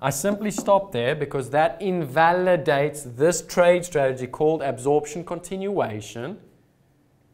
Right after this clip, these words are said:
There's no reason that you will ever move a stop because I just told you the stop goes there. Now, if I told you you apply that process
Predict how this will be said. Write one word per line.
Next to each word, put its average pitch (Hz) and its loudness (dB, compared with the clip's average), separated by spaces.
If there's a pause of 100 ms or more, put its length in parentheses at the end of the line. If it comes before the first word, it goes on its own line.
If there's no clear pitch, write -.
(560)
There's 190 0
no 233 0
reason 220 -4
that 143 -6
you 190 -2
will 208 0
ever 143 0
move 156 0
a 151 -2
stop - -6 (760)
because 127 -8
I 147 -4
just 160 -12
told 220 0
you 110 -10
the 110 -12
stop 120 -6
goes 175 -4
there. 233 -12 (1000)
Now, 156 0
if 175 -2
I 190 2
told 233 4
you 175 -4
you 180 4
apply 196 0
that 214 -2
process 165 0